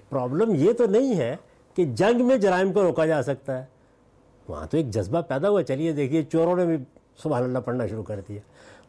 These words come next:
پرابلم تو یہ ہے کہ حالت امن میں چوری کو روکنا ہے۔ تو اس لیے ایک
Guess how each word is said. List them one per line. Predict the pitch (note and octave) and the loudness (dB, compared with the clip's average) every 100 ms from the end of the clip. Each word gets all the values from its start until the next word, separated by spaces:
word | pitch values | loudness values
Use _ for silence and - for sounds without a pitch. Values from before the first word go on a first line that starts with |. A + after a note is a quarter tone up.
| _ | _
پرابلم | A#2 A2+ E3 A3 | -4 0 0 0
تو | G3 | 2
یہ | F#3 | 2
ہے | B3 | 2
کہ | C4 | 0
حالت | C3+ B2+ F#3 G3+ F3+ | -2 -2 -2 0 0
امن | A#3 C#4 | 2 4
میں | C#4 | 2
چوری | A3 F#3+ | 4 2
کو | F3+ | 2
روکنا | D3+ A2 G2+ | 0 -2 -8
ہے۔ | D#2+ - - _ _ _ _ _ _ _ _ _ _ _ _ | -14 -18 -20 _ _ _ _ _ _ _ _ _ _ _ _
تو | C#3 | -10
اس | C#3 - | -8 -4
لیے | D#3 G3 | 0 2
ایک | F#3+ | 0